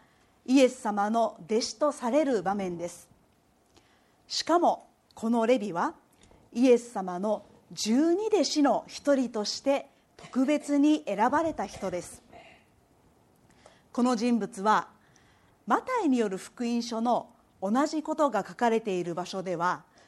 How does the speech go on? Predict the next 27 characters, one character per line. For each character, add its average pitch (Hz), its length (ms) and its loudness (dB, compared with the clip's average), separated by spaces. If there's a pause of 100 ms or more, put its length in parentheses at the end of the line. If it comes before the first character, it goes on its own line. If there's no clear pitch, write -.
(260)
徴 294 400 2
税 277 300 0
人 247 320 0
の 226 140 -4
マ 220 200 0
タ 466 200 -2
イ 254 120 -2 (240)
と 247 100 -2
い 220 140 -4
う 226 120 -2
名 208 160 0
で 254 280 2
出 240 100 -4
て 220 160 0
き - 100 -20
た 233 140 0
り 202 120 -2
し - 140 -10
ま 170 120 -8
す。 - 240 -20 (920)
ま 202 120 -4
た、 285 240 0 (680)
十 277 260 4
二 285 140 6
弟 226 140 6
子 214 140 -4
の 180 240 -4